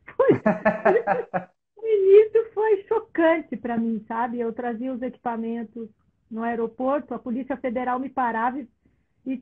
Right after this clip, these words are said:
tinha que fazer mil explicações e me dava bronca se não tinha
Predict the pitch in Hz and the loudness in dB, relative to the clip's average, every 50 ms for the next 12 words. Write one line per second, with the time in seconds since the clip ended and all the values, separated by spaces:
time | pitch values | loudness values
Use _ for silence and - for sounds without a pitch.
0 | _ _ _ 294 311 302 - - 277 254 277 277 247 269 294 320 311 - _ 294 | _ _ _ -4 -4 -4 -4 -6 -6 -4 -2 -2 -2 -2 -2 -4 -6 -6 _ -6
1 | 311 302 285 254 226 220 _ _ _ 254 254 262 294 302 302 269 220 196 208 220 | -4 -2 -2 -4 -4 -6 _ _ _ -4 -4 -2 -2 -2 -2 -4 -6 -6 -6 -6
2 | 233 226 226 226 220 214 233 202 240 262 233 294 269 190 175 165 202 214 226 262 | -6 -4 -6 -6 -6 -6 -4 -2 -2 -2 -2 -2 -4 -4 -4 -2 -2 0 0 2
3 | 294 320 269 254 - 220 214 - - 240 240 247 247 - 277 294 | 0 0 -2 -4 -6 -8 -8 -4 -4 -4 -4 -4 -4 -6 -6 -6